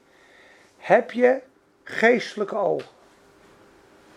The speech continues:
Nieuwe geestelijke ogen. Je geest is open. Dus je kan openbaring van God ontvangen uit het woord,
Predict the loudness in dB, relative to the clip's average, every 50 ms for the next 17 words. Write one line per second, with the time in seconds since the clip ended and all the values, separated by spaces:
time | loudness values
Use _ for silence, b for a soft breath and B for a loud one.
0 | -20 -20 -20 -20 -20 -16 -10 0 4 6 8 8 8 8 6 6 6 4 2 4
1 | 4 6 6 4 2 -2 -6 -6 -4 0 4 6 8 8 6 6 0 -8 -8 -6
2 | -6 -6 -2 0 2 2 2 2 0 -4 -10 -12 -14 -12 -10 -2 2 2 2 2
3 | 0 -2 -8 -10 -6 -4 -4 -4 -4 -6 -8 -8 -6 -2 2 2 2 2 0 -2
4 | -6 -10 -14 b b b b b b b b b b b 6 6 6 6 4 0
5 | -4 -6 -6 -6 -6 0 4 4 4 6 4 2 0 0 -2 -4 -8 -6 -6 -6
6 | -6 -4 0 2 2 2 0 -2 -8 -10 -10 -10 -4 -2 0 0 0 0 -4 -6
7 | -4 0 2 4 4 2 0 -4 -10 -10 -2 2 4 4 4 4 2 0 -2 -4